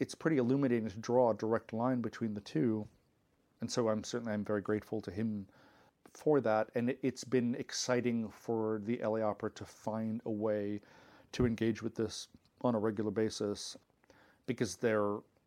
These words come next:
you know, it's, it's impractical for us to be able to, uh, be able to commission work for the main stage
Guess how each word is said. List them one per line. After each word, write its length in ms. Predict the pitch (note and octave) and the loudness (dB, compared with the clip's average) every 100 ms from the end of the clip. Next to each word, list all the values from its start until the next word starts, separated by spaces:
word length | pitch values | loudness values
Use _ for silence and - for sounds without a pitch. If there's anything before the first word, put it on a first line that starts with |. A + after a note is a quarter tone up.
| _ | _
you 100 | D3 | -6
know, 140 | C3+ G#2+ | -4 -6
it's, 160 | - - | -6 -6
it's 180 | A#2+ - | -6 -4
impractical 800 | A#2 G#2+ - F#2 - B2 A2+ G#2+ | -4 -4 -2 -2 -2 -6 -6 -4
for 260 | - G#2+ | -4 -2
us 160 | G2 - | -4 -6
to 140 | - | -6
be 140 | A#2 A2 | -2 -2
able 180 | A2 | -4
to, 320 | G#2 A2 G#2 G2+ - _ _ _ _ _ _ | -6 -4 -4 -6 -14 _ _ _ _ _ _
uh, 100 | A2 | -2
be 80 | A2 | 0
able 140 | A#2+ G#2 | 0 -2
to 60 | |
commission 440 | - B2 B2+ A#2+ A2+ | -6 -4 -4 -4 -4
work 200 | A2 - | -4 -4
for 160 | - | -6
the 80 | G#2+ | -4
main 220 | G#2+ G#2+ | -4 -6
stage 680 | - A#2 A#2 A2+ G2+ - | -6 -2 -2 -2 -6 -12